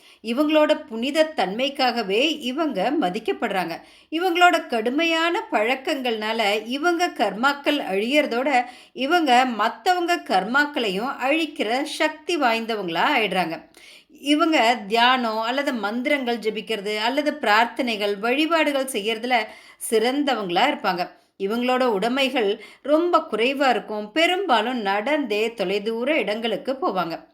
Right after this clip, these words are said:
இப்பேற்பட்ட உன்னதமான மகான்கள் தரிசனத்தை,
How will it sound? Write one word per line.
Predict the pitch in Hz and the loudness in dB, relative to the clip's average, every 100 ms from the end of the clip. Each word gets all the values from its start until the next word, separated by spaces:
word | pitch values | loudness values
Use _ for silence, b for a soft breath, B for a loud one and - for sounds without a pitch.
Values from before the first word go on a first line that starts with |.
| _ B B B | _ B B B
இப்பேற்பட்ட | 339 - 381 381 381 349 349 | -4 4 4 4 2 2 2
உன்னதமான | 254 208 233 269 277 262 277 311 320 | 0 -4 -4 -2 0 2 4 2 0
மகான்கள் | 233 180 247 277 269 269 | 0 0 2 2 0 -2
தரிசனத்தை, | 190 170 175 214 254 240 262 214 | -2 -4 -4 -4 -4 -4 -2 0